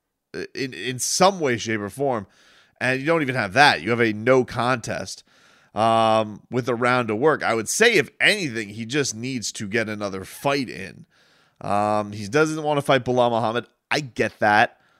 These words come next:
Uh, you don't necessarily wanna have to do the thing where, like, "Well, I was kinda doing him a favor anyway, accepting the fight or, or taking the fight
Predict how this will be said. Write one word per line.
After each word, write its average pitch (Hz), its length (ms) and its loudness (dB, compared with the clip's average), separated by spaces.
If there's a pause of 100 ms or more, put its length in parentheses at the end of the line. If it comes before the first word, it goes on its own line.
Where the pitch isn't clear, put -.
(180)
Uh, 110 460 2
you 113 100 -2
don't 123 360 0 (460)
necessarily 123 640 -4
wanna 113 260 -6
have 113 240 -8
to 107 280 -4
do 95 240 -8
the 107 140 -6
thing 113 260 -6
where, 107 140 -4
like, 101 260 -2
"Well, 107 460 2 (800)
I 117 80 2
was 135 140 -2
kinda 139 300 0
doing 120 280 0
him 107 100 -8
a 110 60 -6
favor 104 400 -4
anyway, 117 500 -2
accepting 104 520 -4
the 101 40 -8
fight 104 580 0
or, 101 300 -4
or 98 220 -6
taking 113 440 -4
the 101 80 -6
fight 98 440 0